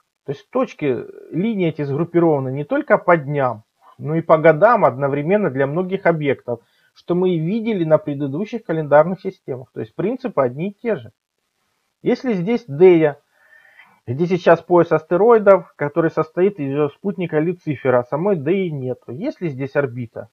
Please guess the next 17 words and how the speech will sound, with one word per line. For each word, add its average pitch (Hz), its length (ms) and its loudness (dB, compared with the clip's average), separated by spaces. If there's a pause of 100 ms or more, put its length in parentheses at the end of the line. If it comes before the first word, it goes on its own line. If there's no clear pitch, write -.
Есть, 180 560 -8
пожалуйста. 170 640 -2 (320)
Мы 160 180 -2
умножаем 208 440 4
те 185 160 0
же 160 140 -2
сорок 156 300 2
две 147 120 -4
точки, 156 380 -6
только 180 260 -4
уже 180 220 0
не 185 120 -2
на 190 120 4
два, 220 260 4
а 180 40 4
на 196 140 -2
четыре. 127 520 -6